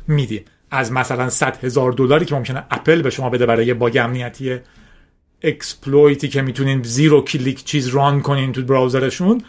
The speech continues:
خیلی خیلی خیلی گرون‌تره. نتیجهش اینه که خب آدمای زیادی میشینن اونا رو بررسی می‌کنن و مشکلات رو پیدا می‌کنن. فرانک براون، هد سکیوریتی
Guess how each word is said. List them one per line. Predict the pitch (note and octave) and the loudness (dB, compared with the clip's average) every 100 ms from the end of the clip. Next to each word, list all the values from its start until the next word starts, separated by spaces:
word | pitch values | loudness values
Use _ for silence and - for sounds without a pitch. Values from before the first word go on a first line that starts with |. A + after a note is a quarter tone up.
| _ | _
خیلی | - - E3+ F3+ F3+ D3+ | -12 -4 2 4 4 0
خیلی | C3+ C#3+ B2+ B2 | 0 0 0 -2
خیلی | A#2+ A2+ A2 | -2 -2 0
گرون‌تره. | A#2+ G#2+ G#2+ A2+ - _ _ _ | -2 -2 -10 -18 -20 _ _ _
نتیجهش | D#3+ G#3 A3 G#3+ | -4 0 0 0
اینه | G#3+ | -2
که | G3+ | 2
خب | |
آدمای | A3 F3 D#3+ F#3+ | 2 2 2 0
زیادی | D#3 D3+ E3+ G3 | 2 2 2 2
میشینن | F#3+ G3 F#3 | 2 0 0
اونا | D#3+ | 0
رو | F3+ | 0
بررسی | D#3+ B2+ B2+ F3+ | 0 0 -2 -2
می‌کنن | G3 G3 G#3 G#3+ - _ _ | -2 0 0 0 -4 _ _
و | C3+ D#3 | 0 0
مشکلات | D#3+ C#3+ - - C3 C3+ F3+ - | 2 -2 -4 -2 2 2 -2 -4
رو | G3 G3+ - _ - - | -4 -4 -8 _ -20 -4
پیدا | D#3+ D3 E3 | -2 0 0
می‌کنن. | C3 - B2 - | -4 -8 -16 -18
فرانک | - - E3+ E3 - E3 | -12 -2 0 -2 -6 0
براون، | D#3+ G3+ C4+ D4 C#4+ _ _ _ | 2 2 0 -8 -14 _ _ _
هد | - G#3+ A#3 | 0 2 4
سکیوریتی | A3+ F#3+ D#3+ E3+ D#3+ D#3 G3 | 2 0 -4 -2 -2 -2 -4